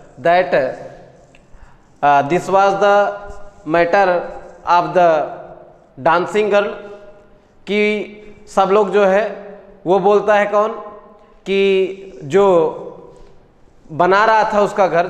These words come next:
जो वॉल बनाया था ब्रिक ले, वो बोलता है कि "It is not my fault। At that time when I was, uh, uh, preparing the wall, there was a dancing girl who was,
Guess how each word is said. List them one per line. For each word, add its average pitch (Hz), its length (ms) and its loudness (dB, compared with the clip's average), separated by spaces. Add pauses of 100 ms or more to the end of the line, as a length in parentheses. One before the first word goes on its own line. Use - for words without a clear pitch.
जो 196 160 0
वॉल 175 380 2 (100)
बनाया 190 320 2 (100)
था 139 140 -4 (640)
ब्रिक 190 320 0
ले, 180 180 2 (680)
वो 185 120 0
बोलता 214 360 0
है 226 160 0 (100)
कि 240 80 -6 (340)
"It 196 140 -6
is 208 180 -4
not 220 180 -2 (120)
my 208 80 -2 (160)
fault। 202 280 2 (800)
At 175 240 0
that 196 220 -2
time 202 260 -2 (160)
when 208 220 -2
I 208 40 0 (140)
was, 208 320 0
uh, - 20 2 (1700)
uh, 156 180 -2
preparing 208 560 0
the 214 140 4
wall, 196 200 2 (460)
there 208 240 0
was 220 200 2
a - 100 -10
dancing 196 420 -2
girl 226 320 -4
who 202 160 -2
was, 214 260 0